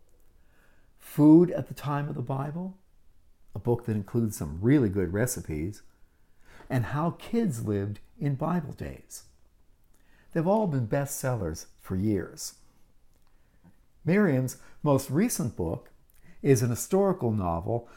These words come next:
titled The Scroll. It's about a young Jewish woman who survived the siege of Masada, the Jews' last stand against the Roman Empire.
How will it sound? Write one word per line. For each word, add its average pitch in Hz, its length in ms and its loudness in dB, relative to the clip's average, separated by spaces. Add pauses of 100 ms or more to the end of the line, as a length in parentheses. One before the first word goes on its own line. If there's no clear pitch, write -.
(160)
titled 127 460 -2 (160)
The - 80 -6
Scroll. - 600 -2 (1300)
It's - 120 -4
about 190 180 6
a 170 60 6
young 180 340 4
Jewish 170 420 2
woman 95 380 -4 (220)
who 160 120 0
survived 131 640 0
the 120 80 -4
siege 127 460 0
of 113 180 -10
Masada, 117 640 -6 (500)
the 107 80 -2
Jews' 123 380 4
last 113 340 0
stand 131 380 0
against 98 320 -6
the - 60 -10
Roman 95 280 -2
Empire. 101 540 -6